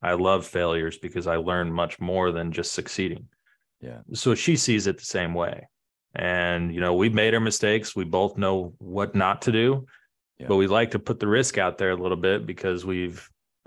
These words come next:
Speaker 1: you know, navigated around those and we, we know how to do it. So.
Speaker 2: Yeah, you're right. Give it, then that, that's the space, you know, that she's given you to not only make the mistake, but that she trusts you.
Speaker 1: Yeah.
Speaker 2: She trusts you, not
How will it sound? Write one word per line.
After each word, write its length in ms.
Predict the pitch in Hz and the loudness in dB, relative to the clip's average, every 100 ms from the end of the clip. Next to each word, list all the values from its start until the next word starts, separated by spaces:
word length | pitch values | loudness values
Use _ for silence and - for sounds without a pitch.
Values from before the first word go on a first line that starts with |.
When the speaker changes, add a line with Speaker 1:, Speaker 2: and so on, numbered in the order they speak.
| - - | -20 -10
Speaker 1:
you 100 | 101 | -4
know, 300 | 87 85 - | -2 -2 -4
navigated 800 | - 101 113 98 92 90 87 87 | -2 2 2 2 2 2 0 -2
around 400 | 90 92 95 104 | -6 -2 -2 -2
those 400 | 87 90 - - - | -4 -8 -12 -20 -10
and 240 | - 87 | -6 -6
we, 160 | 87 87 | -4 -6
we 160 | 82 90 | -6 -6
know 240 | 90 90 | -2 -2
how 120 | 90 | 0
to 100 | 87 | -2
do 160 | 85 95 | -4 -4
it. 200 | - - _ | -6 -10 _
So. 320 | - - - | -14 -12 -8
Speaker 2:
Yeah, 160 | 92 90 | 0 2
you're 180 | 85 82 | 2 0
right. 300 | 85 82 78 - | 2 0 -2 -12
Give 220 | - 101 101 | -4 -4 -2
it, 140 | 104 | -2
then 160 | 113 110 | 2 2
that, 120 | 110 | 2
that's 200 | 113 107 | 2 0
the 80 | 90 | -4
space, 640 | - - 92 73 - - | -6 -2 0 0 -4 -6
you 40 | 78 | -6
know, 120 | 76 | -4
that 100 | 71 | -4
she's 200 | - 71 | -8 -6
given 260 | 85 80 | -4 -4
you 260 | 78 73 73 | -4 -6 -8
to 120 | - | -8
not 180 | 78 80 | -4 -2
only 380 | 92 90 82 78 | 0 0 -2 -4
make 240 | 85 123 - | 0 0 2
the 80 | |
mistake, 400 | 92 78 80 82 - | -4 -2 -2 -2 -2
but 140 | 107 - | -4 -2
that 80 | 117 | -6
she 140 | - | -4
trusts 360 | 117 - 233 - | -4 -2 -2 -4
you. 180 | 62 62 _ - - _ - | -8 -12 _ -20 -20 _ -6
Speaker 1:
Yeah. 160 | 90 87 _ | -4 -4 _
Speaker 2:
She 160 | - 123 | -10 -6
trusts 340 | - 156 185 | 2 4 4
you, 300 | 120 107 143 - | 2 2 2 2
not 280 | 123 180 | 0 0